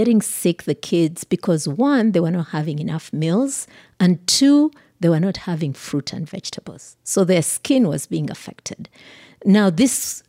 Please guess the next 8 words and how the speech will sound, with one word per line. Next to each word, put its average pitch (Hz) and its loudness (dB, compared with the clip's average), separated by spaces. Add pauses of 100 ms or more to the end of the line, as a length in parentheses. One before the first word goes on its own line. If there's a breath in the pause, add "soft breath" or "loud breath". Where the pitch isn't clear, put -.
later, 190 2 (180)
they 165 2
did 165 0
the 156 -2
needs 156 0
assessment. - -10 (480 soft breath)
And 180 4
now 226 2